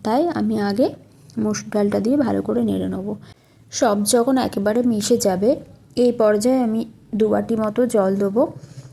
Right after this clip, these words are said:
আপনারা প্রয়োজন মতো জলটা বুঝে শুনে দেবেন, কারণ সবজিগুলো তো এর মধ্যেই সেদ্ধ হবে আর মসুর ডালটাও সেদ্ধ হবে, তো একটু বেশি পরিমাণেই জলটা দেবেন। এরপর এর মধ্যে আমি একটু আদা রসুনের পেস্ট দিয়ে দেবো।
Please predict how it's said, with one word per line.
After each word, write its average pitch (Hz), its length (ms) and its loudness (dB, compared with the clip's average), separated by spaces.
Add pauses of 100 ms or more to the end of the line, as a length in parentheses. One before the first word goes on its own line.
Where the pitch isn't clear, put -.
(120)
আপনারা 240 320 0
প্রয়োজন 220 400 0
মতো 220 260 0
জলটা 214 400 0
বুঝে 214 260 0
শুনে 220 260 -2
দেবেন, 214 320 0 (280)
কারণ 208 340 2
সবজিগুলো 220 600 0
তো - 100 -2
এর 220 120 0
মধ্যেই 208 320 0
সেদ্ধ 202 320 -4
হবে 302 300 2 (480)
আর 202 220 2
মসুর 208 280 -2
ডালটাও 202 300 2
সেদ্ধ 202 320 -2
হবে, 180 260 -4
তো 208 120 -6
একটু 202 260 -2
বেশি 196 280 -2
পরিমাণেই 208 500 0
জলটা 190 360 -2
দেবেন। 185 260 -6 (920)
এরপর 208 300 -2
এর 208 180 2
মধ্যে 214 280 2
আমি 208 240 0
একটু 208 260 -4
আদা 196 260 0
রসুনের 208 440 -2
পেস্ট 208 320 0
দিয়ে 208 160 0
দেবো। 202 220 -2